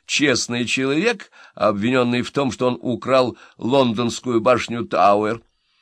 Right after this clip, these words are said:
«Если ты посмеешь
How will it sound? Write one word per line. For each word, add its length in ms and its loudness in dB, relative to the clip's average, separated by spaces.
«Если 920 0
ты 240 -6
посмеешь 1800 -8